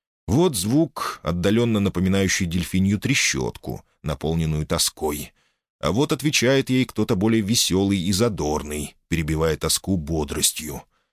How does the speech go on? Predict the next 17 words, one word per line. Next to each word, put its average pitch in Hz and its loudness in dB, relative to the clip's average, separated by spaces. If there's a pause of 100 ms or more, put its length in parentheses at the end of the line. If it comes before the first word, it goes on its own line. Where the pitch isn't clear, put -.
(180)
Вот 165 2
ухает 160 2
какая-то 139 0
водная 135 2
сова, 101 2 (340)
а 80 0
вон 82 2
там 139 2
рыкнул 120 0
подводный 85 0
медведь. 73 -2 (640)
В 78 -2
лобовую 151 4
проекцию 151 2
влепилась 113 2
неизвестная 95 0
беспозвоночная, 87 0